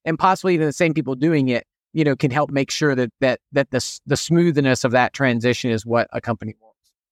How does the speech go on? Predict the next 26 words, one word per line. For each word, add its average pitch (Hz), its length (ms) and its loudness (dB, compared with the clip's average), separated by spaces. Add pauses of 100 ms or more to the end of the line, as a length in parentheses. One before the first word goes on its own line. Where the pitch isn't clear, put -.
(400)
So 294 120 2
I 311 140 2
can 370 120 0
imagine 269 400 2
that 185 100 -2
some 240 140 0
of 233 120 2
our 190 120 2
listeners, 180 440 0
after 170 240 0
kinda 160 180 2
hearing 170 340 2
all 156 200 4
the 143 60 -2
things 151 200 2
that 143 80 -2
we've 135 140 -2
talked 135 260 0
about 135 320 2
with 131 120 -6
the 135 60 -4
benefits 143 720 0
and 135 80 -2
the 120 80 -2
redundancy 143 1040 2
and, 117 280 -4